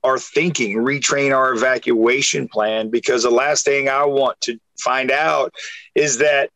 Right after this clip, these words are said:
you know, someone got injured trying to get to the, to the main entrance door when they were inches away from an emergency exit. So we really encourage you to practice and with the fifth wheels and the Class A R Vs,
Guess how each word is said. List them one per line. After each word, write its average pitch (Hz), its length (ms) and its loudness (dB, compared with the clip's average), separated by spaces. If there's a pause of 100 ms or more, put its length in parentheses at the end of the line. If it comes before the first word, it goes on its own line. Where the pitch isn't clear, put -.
(420)
you 156 80 0
know, 147 140 4
someone 156 680 2
got 147 280 2
injured 147 380 0
trying 147 260 -2
to 143 40 -2
get 135 300 0
to 143 120 -2
the, 127 280 -2
to 139 160 -2
the 139 80 0
main 143 320 0
entrance 143 460 -2
door 156 360 4
when 135 160 2
they 135 140 4
were 131 100 4
inches 131 460 -2
away 127 280 2
from 123 580 0
an 123 100 -4
emergency 120 420 -2
exit. 113 320 -4
So 123 220 0
we 135 120 2
really 156 300 2
encourage 135 540 0
you 120 160 -2
to 113 440 -2 (100)
practice 117 680 -2
and 107 200 -2
with 135 500 0
the 123 160 0
fifth 135 240 0
wheels 127 380 2
and 131 340 -2
the 120 80 -2
Class 123 380 0
A 120 100 0
R 117 280 2
Vs, 147 440 0